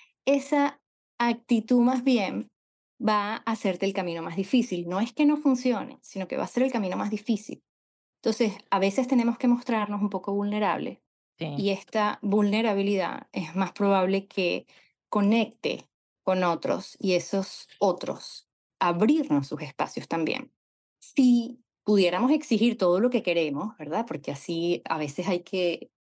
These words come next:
Speaker 1: que pedir en, en modo de abundancia, pues ojalá entonces el paso siguiente sea hablar con un especialista en salud mental.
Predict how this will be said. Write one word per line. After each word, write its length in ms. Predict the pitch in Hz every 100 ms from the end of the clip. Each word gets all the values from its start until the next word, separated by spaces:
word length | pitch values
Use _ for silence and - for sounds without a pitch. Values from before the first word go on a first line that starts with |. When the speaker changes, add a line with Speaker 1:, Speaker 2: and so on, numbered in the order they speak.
| _ _ _ -
Speaker 1:
que 580 | 160 156 147 - - _ _ _ _
pedir 360 | 175 175 175 175
en, 260 | 190 185
en 220 | 180 160 156
modo 340 | 156 170 190
de 140 | 190
abundancia, 720 | 185 202 180 135 131 - - - - - - _
pues 460 | 233 208 - - _
ojalá 720 | 190 185 226 254 214 220 277 _ _ -
entonces 640 | 175 156 165 156 202 196 - _ _
el 120 | 180
paso 220 | 175 147
siguiente 360 | 196 202 175 196
sea 200 | - 196
hablar 420 | 180 185 262 254
con 100 | 175
un 140 | 143 135
especialista 540 | - 175 - - -
en 80 | -
salud 200 | - 147
mental. 380 | - - -